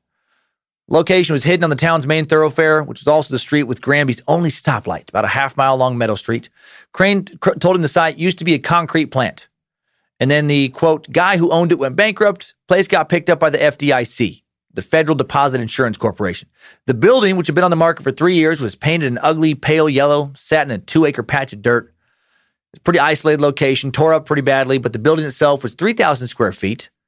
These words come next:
and there were three big old bay doors, perfect for an auto body garage. Marvin claimed to have asked, 'Is the previous owner looking to buy it back?' And the realtor apparently said, 'Not that I know of,' and maybe he didn't know that the previous owner intended to buy it back, but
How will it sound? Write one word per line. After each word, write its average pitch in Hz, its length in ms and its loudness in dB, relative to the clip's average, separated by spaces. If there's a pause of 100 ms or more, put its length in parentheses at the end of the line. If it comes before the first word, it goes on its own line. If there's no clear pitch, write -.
(440)
and 117 80 -2
there 120 80 2
were 113 40 2
three 180 440 0
big 156 240 0
old 170 200 2
bay 156 220 2
doors, 143 400 0
perfect 170 380 -4
for 175 100 -2
an 165 80 0
auto 147 160 2
body 120 220 0
garage. 110 460 -2 (540)
Marvin 147 300 2
claimed 190 300 0
to 180 60 4
have 151 100 4
asked, 147 320 -2 (320)
'Is 139 100 2
the 123 80 -2
previous 240 380 0
owner 180 240 2
looking 156 300 0
to 143 40 -2
buy 127 200 0
it 113 80 -6
back?' 101 360 -6 (400)
And 123 80 -2
the 120 60 0
realtor 170 340 2
apparently 156 320 0
said, 135 240 0
'Not 123 200 -4
that 117 100 0
I - 20 -4
know 180 240 2
of,' 196 260 -2 (220)
and 113 100 -6
maybe 117 200 0
he 104 120 -8
didn't 160 420 0
know 247 380 2 (300)
that 170 60 -2
the 208 60 2
previous 220 460 0
owner 214 220 2
intended 202 340 0
to 190 60 0
buy 196 160 2
it 196 80 -4
back, 196 260 -2 (220)
but 220 500 0